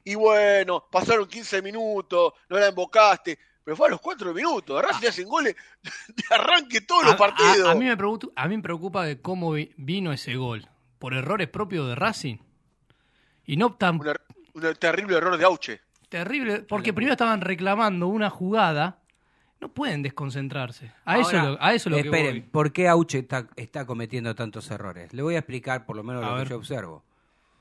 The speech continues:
Speaker 3: Primero, que estaba, ustedes fíjense en donde da mal el pase, como estaba casi ubicado como, como cuatro.
Speaker 2: Sí.
Speaker 3: Mura se había ido al ataque y nunca regresó.
Speaker 2: Y estaba de espalda mirando
Speaker 3: Y
Speaker 2: hacia
Speaker 3: estaba de espalda.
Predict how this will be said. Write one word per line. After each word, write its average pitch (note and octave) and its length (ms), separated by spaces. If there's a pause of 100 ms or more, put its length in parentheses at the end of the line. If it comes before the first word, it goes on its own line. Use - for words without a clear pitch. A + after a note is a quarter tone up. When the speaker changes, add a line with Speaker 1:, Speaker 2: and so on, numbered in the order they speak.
(120)
Speaker 3:
Primero, E3+ 600 (880)
que - 100
estaba, D3 400 (160)
ustedes D3+ 340
fíjense D3+ 360
en D3+ 80
donde A#2+ 240
da A#2+ 160
mal A#2 180
el A2 140
pase, G2 480 (460)
como G#2+ 320
estaba B2+ 420
casi C3 260
ubicado A#2+ 380
como, G#2 480
como G#2+ 240
cuatro. A#2+ 500 (240)
Speaker 2:
Sí. D3+ 340 (360)
Speaker 3:
Mura F#3+ 340
se C#3+ 140
había D3 200
ido D3+ 140
al C#3 80
ataque C#3+ 320
y C3+ 40
nunca C3 240
regresó. A2+ 680
Speaker 2:
Y F3 80
estaba A3 300
de F3 80
espalda C4 320
mirando F3+ 240
Speaker 3:
Y - 40
Speaker 2:
hacia - 80
Speaker 3:
estaba F3+ 300
de D3+ 80
espalda. C3+ 800